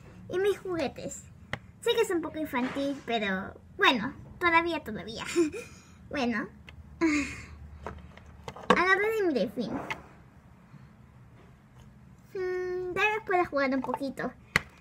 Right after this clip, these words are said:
Delfín y la niña maravillosa van hacia por él y se enfrentarán a bastantes luchas.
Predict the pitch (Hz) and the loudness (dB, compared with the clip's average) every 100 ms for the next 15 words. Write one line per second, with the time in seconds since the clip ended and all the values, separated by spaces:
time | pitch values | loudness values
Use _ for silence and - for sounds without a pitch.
0 | - - - - - - - - - - | -20 -20 -20 -20 -20 -20 -20 -20 -20 -20
1 | - - - - - - - - - - | 0 2 4 4 2 -2 -8 -10 -12 -2
2 | 330 320 294 - 392 415 381 359 330 320 | 2 2 0 0 4 4 4 4 6 6
3 | 381 381 359 339 330 320 320 330 339 302 | 6 4 4 6 6 6 4 2 2 2
4 | - - 254 226 - - - - - - | -2 -4 -2 -4 -8 -20 -20 -20 -20 -2
5 | - 277 262 262 - 269 269 285 311 349 | 2 4 2 -4 -4 -2 0 0 0 -2
6 | 349 359 - - - - - - - - | -2 -6 -14 -20 -20 -20 -18 -18 -18 -20
7 | - - - - - 339 302 302 285 302 | -20 -20 -20 -20 2 2 4 0 -2 -2
8 | 294 294 294 302 285 285 285 - 427 370 | -2 2 2 4 4 4 4 6 6 4
9 | 330 - 285 320 320 262 | -2 -4 -4 -2 -2 -4